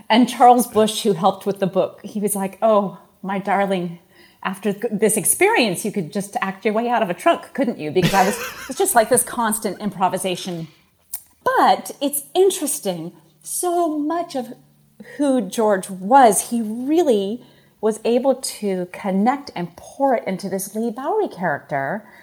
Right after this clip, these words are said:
Speaker 1: So at that moment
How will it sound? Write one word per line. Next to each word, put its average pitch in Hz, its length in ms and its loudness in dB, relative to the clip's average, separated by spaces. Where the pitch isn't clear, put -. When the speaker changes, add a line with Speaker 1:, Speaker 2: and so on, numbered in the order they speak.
Speaker 1:
So 247 560 -4
at 226 160 -6
that 226 220 -2
moment 233 1040 -2